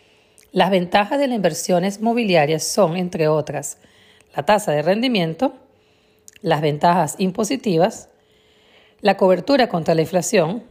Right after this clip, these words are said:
y el apalancamiento, a su vez la constitución de patrimonio neto. Entre las desventajas de invertir en inmuebles, bienes inmuebles se encuentran la falta de liquidez,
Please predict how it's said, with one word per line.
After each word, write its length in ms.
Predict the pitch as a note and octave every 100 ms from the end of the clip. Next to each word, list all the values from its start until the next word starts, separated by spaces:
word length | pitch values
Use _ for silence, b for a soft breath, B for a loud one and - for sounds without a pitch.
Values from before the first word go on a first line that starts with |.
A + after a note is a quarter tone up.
| -
y 140 | A#3
el 100 | G#3
apalancamiento, 960 | E3+ E3 D#3+ D3+ D#3+ F3 E3 B2+ C3+ B2+ - - _ -
a 100 | E3
su 220 | C4+ A#3
vez 240 | G#3 A3
la 160 | G#3 G#3
constitución 580 | G#3+ G3+ F#3 E3+ E3 D3+
de 80 |
patrimonio 540 | D3+ D3+ D3+ C#3 C3+ C#3+
neto. 320 | F#3+ F#3+ D3+ - - _ _ b b b b b b b b -
Entre 300 | G3+ F#3+ E3
las 160 | D3+ E3+
desventajas 640 | A#3 C4 B3+ A3 F#3+ F3+
de 60 | F3
invertir 500 | D#3+ D3+ - G3+ D#3+
en 180 | D3 F3+
inmuebles, 600 | D#3+ D3 E3 G#3+ - - _ _ _ _
bienes 280 | E3+ E3 F#3
inmuebles 460 | B3 B3 F#3 G3 G3
se 80 |
encuentran 480 | F3 E3 F3 D3+ D3+
la 80 | C#3+
falta 360 | - C3+ C3 D3+
de 100 | E3+
liquidez, 600 | G3+ B3+ G3+ - -